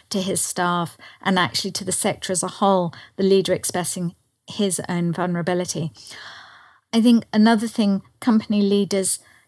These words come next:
can and should do is really think about moving forward, valuing care and kindness much more explicitly,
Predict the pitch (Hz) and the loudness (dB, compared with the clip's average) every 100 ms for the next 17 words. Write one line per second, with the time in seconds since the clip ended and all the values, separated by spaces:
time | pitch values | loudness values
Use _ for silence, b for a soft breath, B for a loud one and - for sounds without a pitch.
0 | _ - 214 208 202 - 208 196 - 220 | _ -4 0 2 2 0 0 0 2 0
1 | 208 - 185 175 165 b b b b 226 | 0 -2 0 -2 -6 b b b b -2
2 | 233 254 240 233 - 233 220 220 208 190 | 2 4 4 2 4 4 4 0 2 2
3 | - - _ _ _ _ _ _ 226 226 | 0 -6 _ _ _ _ _ _ 4 6
4 | 220 208 - 247 240 208 185 - _ _ | 4 0 0 2 4 2 -2 -8 _ _
5 | _ _ _ _ - 208 220 208 190 175 | _ _ _ _ 2 4 6 4 2 -2
6 | 170 160 - 214 196 - 185 - 196 190 | -4 -6 -6 -2 0 0 -2 -2 -2 -2
7 | 175 160 190 190 - 202 190 - - - | -2 -4 -2 -2 -2 -4 -4 -4 -6 0
8 | 196 - - - 165 156 | 0 0 -8 -6 -4 -4